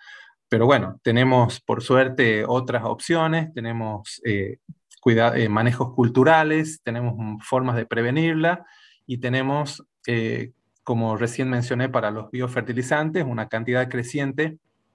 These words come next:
de, de bioacaricidas o de bioinsecticidas que se pueden utilizar, además de, eh, los enemigos naturales, de,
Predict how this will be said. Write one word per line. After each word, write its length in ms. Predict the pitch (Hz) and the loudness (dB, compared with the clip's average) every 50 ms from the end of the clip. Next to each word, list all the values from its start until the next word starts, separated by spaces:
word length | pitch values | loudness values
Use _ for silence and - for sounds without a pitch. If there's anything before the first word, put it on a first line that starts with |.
| _ _ _ _ _ _ _ _ _ _ | _ _ _ _ _ _ _ _ _ _
de, 560 | - 131 127 135 123 120 120 117 113 117 - - _ _ | -12 -8 -4 -2 -2 -2 -2 -4 -6 -8 -12 -16 _ _
de 140 | - 127 127 | -2 0 0
bioacaricidas 920 | 117 123 131 131 127 123 127 123 104 113 110 - - 151 143 139 131 123 113 | 2 4 4 4 2 2 0 -2 -2 -4 -4 -2 -2 0 2 2 2 2 0
o 80 | 113 107 | -2 -4
de 120 | 110 107 | -4 -4
bioinsecticidas 1300 | 113 123 127 120 117 110 - - - 113 113 - - 113 - - 123 - - 156 143 143 156 160 160 - _ _ - _ _ _ _ _ _ | -2 -2 0 0 0 -2 -4 -6 -10 -12 -10 -8 -10 -8 -8 -8 -2 2 4 6 6 6 4 2 0 -8 _ _ -20 _ _ _ _ _ _
que 300 | - 139 143 151 - - - | -2 0 2 2 0 -2 -6
se 200 | - - 117 - | -8 -8 -8 -6
pueden 280 | - 123 123 123 117 | -2 -2 -2 0 -2
utilizar, 640 | 113 110 110 113 107 117 117 - 131 123 131 135 156 - _ _ _ _ _ _ _ _ _ _ | -4 -4 -4 -4 -4 -4 0 2 2 2 2 0 -4 -10 _ _ _ _ _ _ _ _ _ _
además 540 | - 120 120 123 127 131 139 143 143 127 123 | -4 -2 0 0 0 2 0 0 -2 -4 -8
de, 440 | - 131 127 151 151 151 - - - _ | -6 0 2 2 2 2 0 -4 -10 _
eh, 360 | - 120 110 110 113 110 110 104 | -10 -8 -8 -6 -8 -6 -4 -2
los 220 | 107 110 113 - | -2 -4 -4 -2
enemigos 440 | 127 117 117 117 123 123 127 123 120 | -2 -2 0 2 2 4 4 4 2
naturales, 880 | 117 110 104 - 123 127 139 143 139 135 135 135 139 139 135 131 - - _ | 2 0 0 0 0 2 2 2 2 2 0 0 -2 -2 -4 -8 -12 -18 _
de, 520 | 110 104 110 104 101 104 101 101 - - | -14 -10 -6 -4 -2 0 0 -2 -2 -6